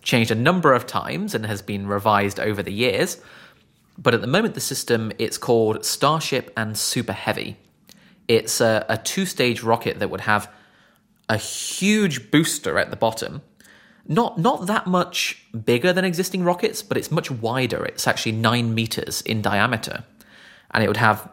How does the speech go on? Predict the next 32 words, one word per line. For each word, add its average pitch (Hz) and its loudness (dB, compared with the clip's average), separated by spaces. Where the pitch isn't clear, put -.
thirty-one 110 0
engines 107 -2
at - -12
the - -10
bottom, - -4
making 113 -2
it - -6
the - -4
most 107 -2
powerful 131 2
rocket 110 -2
in 95 -4
the 95 -6
world, 107 0
far 139 2
more 117 0
powerful 98 -2
than 95 -2
the 95 -4
Saturn 95 -6
five 92 -4
moon 135 0
rocket. - -10
And 127 0
on 120 2
top 165 4
of 151 -6
this 147 0
booster 202 0
is 113 0
a 110 4
giant 117 2